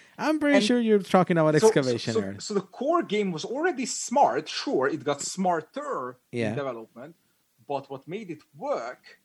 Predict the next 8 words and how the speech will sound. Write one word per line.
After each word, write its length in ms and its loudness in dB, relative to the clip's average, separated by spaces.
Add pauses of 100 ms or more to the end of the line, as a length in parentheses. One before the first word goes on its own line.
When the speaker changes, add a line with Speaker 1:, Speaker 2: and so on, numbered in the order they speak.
(340)
Speaker 2:
was 300 -8
that 340 -8
the 80 -8
mechanisms 640 -4
became 720 -6
narrative 580 -4
mechanisms. 560 -16
Speaker 1:
Yeah. 280 2